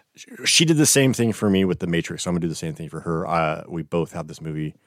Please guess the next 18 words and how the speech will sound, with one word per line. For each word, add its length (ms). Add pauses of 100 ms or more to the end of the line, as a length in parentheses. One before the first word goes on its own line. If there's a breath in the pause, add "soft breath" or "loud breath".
(140)
on 160
our 100
list. 460
Um, 280 (300 soft breath)
I'm 80
not 120
gonna 100
belabor 340
this 160
one 100
too 120
much. 220
It 160
is 100
directed 220
by 100
Dean 220
Parisot, 640